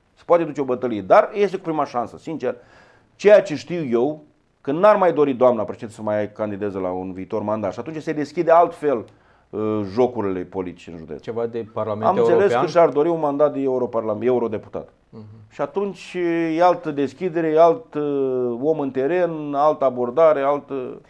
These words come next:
Speaker 2: Da, pe dumneavoastră nu vă bate așa un gând?
Speaker 1: Nu, am spus și știți că Erau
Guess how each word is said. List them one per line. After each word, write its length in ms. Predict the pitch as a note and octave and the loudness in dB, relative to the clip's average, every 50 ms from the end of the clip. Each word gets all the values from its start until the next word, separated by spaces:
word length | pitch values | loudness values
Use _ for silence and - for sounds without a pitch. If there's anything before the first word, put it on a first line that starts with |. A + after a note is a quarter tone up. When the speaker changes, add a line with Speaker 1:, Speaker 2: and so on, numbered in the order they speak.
| _ _ | _ _
Speaker 2:
Da, 80 | _ - | _ -10
pe 160 | - - D#3+ | -6 -2 -4
dumneavoastră 440 | C#3+ B2+ C3 B2 A#2 C3+ C3+ - C3 | -2 0 0 2 2 2 0 -2 -8
nu 60 | A2 | -4
vă 100 | G#2+ A2+ | -2 -2
bate 300 | G2 F#2+ A2 G#2 - - | 0 2 0 0 0 -2
așa 180 | G2+ - - D#3+ | -10 -6 -6 -6
un 240 | E3 C#3 A#2 A#2 A#2 | -6 -6 -8 -10 -10
gând? 320 | C3+ E3+ E3 B2 A2 _ _ | -10 -10 -10 -12 -14 _ _
Speaker 1:
Nu, 180 | - C3+ C3+ | -4 0 0
am 100 | C3 C3 | 0 0
spus 260 | B2 B2 - F#3 E3+ - | -2 -2 -4 -4 -4 -4
și 100 | - D3+ | -8 -14
știți 260 | C#3 - D3 B2+ C#3 | -10 -8 -8 -8 -8
că 540 | - C#3 C#3+ C#3 C3+ C3+ C3 A#2+ A#2 G#2+ - _ _ _ _ _ | -8 -6 -4 -2 -2 -2 -2 -4 -4 -6 -8 _ _ _ _ _
Erau 400 | - A#2 B2 C3 D#3 D#3+ D#3 D3+ | -4 -2 2 2 2 2 0 -4